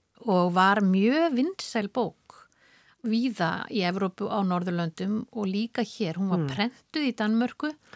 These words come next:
Speaker 1: og í Noregi og Svíþjóð, en hér varðveittist hún í handritum og
Speaker 2: Sem
Speaker 1: okkar
Speaker 2: sagt, he-, heimili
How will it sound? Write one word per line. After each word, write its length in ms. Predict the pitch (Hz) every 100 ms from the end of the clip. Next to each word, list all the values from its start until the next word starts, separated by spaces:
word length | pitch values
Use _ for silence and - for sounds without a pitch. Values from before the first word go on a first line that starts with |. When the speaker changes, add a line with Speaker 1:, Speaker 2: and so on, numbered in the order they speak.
| -
Speaker 1:
og 120 | 208 208
í 80 |
Noregi 540 | 196 196 226 233 247 262
og 320 | 196 185 - - _ _ _ _ _ -
Svíþjóð, 520 | - 208 240 240 262 - - - - -
en 140 | 233
hér 360 | 202 - 233 277
varðveittist 560 | 247 220 240 226 208 -
hún 100 | 202
í 40 |
handritum 680 | 180 175 180 165 - 269 330 _ _ _ _ -
og 280 | 214 190 -
Speaker 2:
Sem 80 | -
Speaker 1:
okkar 40 | 175
Speaker 2:
sagt, 280 | 165 - 185
he-, 200 | 170 -
heimili 480 | 170 180 180 156 156